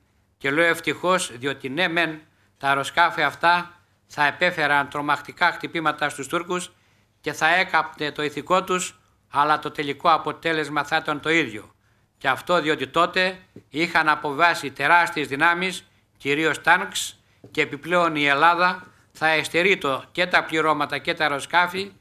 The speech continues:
σε περίπτωση ελλη-, ελληνοτουρκικού πολέμου, διότι μετά την αποστολή τους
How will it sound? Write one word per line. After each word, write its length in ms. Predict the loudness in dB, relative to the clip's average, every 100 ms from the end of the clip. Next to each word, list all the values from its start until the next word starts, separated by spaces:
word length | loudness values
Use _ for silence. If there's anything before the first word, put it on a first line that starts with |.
| _ _ _
σε 220 | -8 -4
περίπτωση 580 | -2 0 0 0 -4 0
ελλη-, 280 | -2 -2 -6
ελληνοτουρκικού 840 | -4 -4 -2 -4 -6 -10 -10 -10 -6
πολέμου, 640 | -2 0 0 -2 -8 -12 _ _ _
διότι 360 | -10 -4 -2 -2
μετά 300 | -4 0 0
την 180 | 0 0
αποστολή 540 | 0 -2 -4 -2 -2
τους 320 | -2 -4 -4